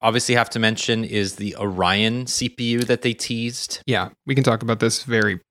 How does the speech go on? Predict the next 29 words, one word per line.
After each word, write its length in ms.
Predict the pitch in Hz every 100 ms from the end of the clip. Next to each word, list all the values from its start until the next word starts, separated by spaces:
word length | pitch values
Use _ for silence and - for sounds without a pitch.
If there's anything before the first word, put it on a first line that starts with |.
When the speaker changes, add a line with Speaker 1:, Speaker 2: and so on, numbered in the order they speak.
| _ -
Speaker 2:
very 220 | 120 123
briefly 340 | 127 113 113
'cause 140 | - 127
there's 160 | 127
not 120 | 139
much 220 | 127 156 -
to 100 | -
talk 280 | 113 113
about. 320 | 117 110 110 - -
But 280 | 123 175 -
Speaker 1:
So 180 | 127
this 220 | 113 135 151
is 160 | 123
the 580 | 113 117 113 107 104 - _ -
I 140 | 113
P 340 | - 117 113
that 240 | 104 95 -
Qualcomm 400 | - 101 - 95
is 140 | 92
working 280 | 139 143 135
on. 220 | 120 113
It's 160 | 98 95
a 20 |
next-gen 920 | 98 95 - - - 95 90 90 87 - -
C 240 | - 104
P 140 | - 107
U 140 | 101
that's 160 | 92 -
focused 400 | 95 87 90